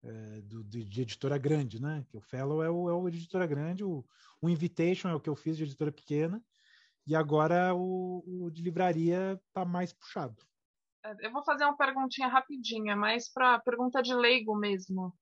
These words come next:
Speaker 2: pra mim que eu nunca fui. É, como é que é a troca? Eu acho que, eu acho que o mais surreal de, da Feira de Frankfurt não é nem a feira em si, mas é o encontro, né?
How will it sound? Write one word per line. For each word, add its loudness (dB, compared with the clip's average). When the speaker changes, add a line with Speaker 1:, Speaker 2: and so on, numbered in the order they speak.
Speaker 2:
pra 4
mim 2
que -4
eu -2
nunca -4
fui. 4
É, 6
como 6
é 4
que -2
é 8
a 6
troca? 6
Eu 2
acho 2
que, -10
eu 0
acho -4
que -8
o 0
mais 2
surreal 4
de, -10
da 0
Feira 4
de -2
Frankfurt 0
não 2
é 8
nem 6
a 4
feira 4
em -4
si, -10
mas 0
é 8
o 6
encontro, -2
né? 2